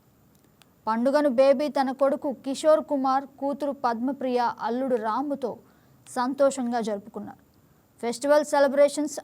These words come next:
అయిపోయాక సొంత వాళ్ళతో ఓ రెండు రోజులు సరదాగా గడిపి నిన్న రాత్రి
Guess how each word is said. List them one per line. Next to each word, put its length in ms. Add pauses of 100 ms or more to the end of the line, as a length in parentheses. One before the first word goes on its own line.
అయిపోయాక 720 (680)
సొంత 260
వాళ్ళతో 540
ఓ 220
రెండు 260
రోజులు 320
సరదాగా 640
గడిపి 460
నిన్న 280
రాత్రి 480